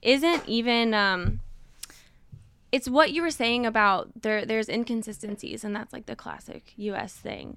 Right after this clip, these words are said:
um, because the states are all under different rules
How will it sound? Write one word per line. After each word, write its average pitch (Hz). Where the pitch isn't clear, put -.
um, 202
because 208
the 208
states 208
are 196
all 202
under 196
different 190
rules 220